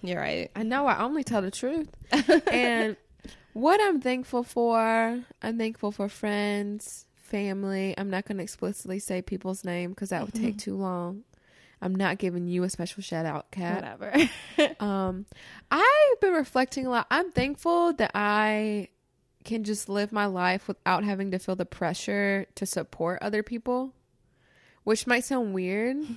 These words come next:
Speaker 2: <laughs> but, like, you know, I feel like a lot of people who come from a similar background as I do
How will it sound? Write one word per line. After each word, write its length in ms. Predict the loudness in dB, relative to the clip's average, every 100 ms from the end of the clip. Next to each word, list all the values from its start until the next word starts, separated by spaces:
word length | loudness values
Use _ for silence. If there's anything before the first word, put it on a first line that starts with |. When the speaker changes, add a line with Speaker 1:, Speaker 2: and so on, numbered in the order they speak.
| -14 -20
Speaker 2:
<laughs> 400 | -20 -20 -20 _ 2
but, 200 | 2 4
like, 540 | 2 4 2 -4 -16 _
you 140 | -4 0
know, 280 | 2 0 0
I 80 | -2
feel 160 | 2
like 180 | 2 2 -2
a 40 |
lot 180 | 0 0
of 60 | -2
people 360 | -4 -2 0 -2
who 680 | -2 0 0 0 -2 -4 -10 _ _ _ _ _ _ -6
come 140 | -2
from 160 | 0 0
a 40 |
similar 340 | 0 0 0 0
background 480 | 0 -2 -2 0 -2
as 100 | 0
I 160 | -2
do 340 | 0 0 0